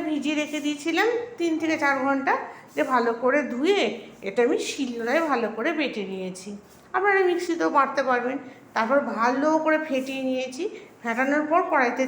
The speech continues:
তেল দিয়েছি, তেল দিয়ে এগুলোকে বড়া করে তুলে নিচ্ছি ভেজে। যে সমস্ত বন্ধুরা আমার ভিডিওটা দেখেন, আমাকে ভালোবাসা দেন অনেক, আম, কমেন্ট করেন, লাইক করেন, সেই সমস্ত বন্ধুদের আমার অসংখ্য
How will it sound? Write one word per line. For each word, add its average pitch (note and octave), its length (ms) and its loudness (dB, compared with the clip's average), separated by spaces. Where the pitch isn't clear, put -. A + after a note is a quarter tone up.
তেল B3+ 200 0
দিয়েছি, D#4+ 260 -2
তেল C#4 180 2
দিয়ে D4 160 0
এগুলোকে A#3+ 460 -2
বড়া A#3 300 4
করে B3 160 2
তুলে A#3 260 0
নিচ্ছি G3 360 -6
ভেজে। G#3 340 -4
যে D4+ 60 -2
সমস্ত G4+ 280 0
বন্ধুরা G4 340 2
আমার G4 200 4
ভিডিওটা F4 380 2
দেখেন, E4+ 360 -2
আমাকে D4 220 2
ভালোবাসা C#4 560 2
দেন C#4 140 2
অনেক, C4 240 0
আম, A3 140 0
কমেন্ট B3+ 340 2
করেন, B3 320 0
লাইক A3+ 240 -2
করেন, B3 240 -4
সেই C#4 200 -8
সমস্ত E4 280 -4
বন্ধুদের C#4 460 -4
আমার C4 140 0
অসংখ্য F#4 400 -6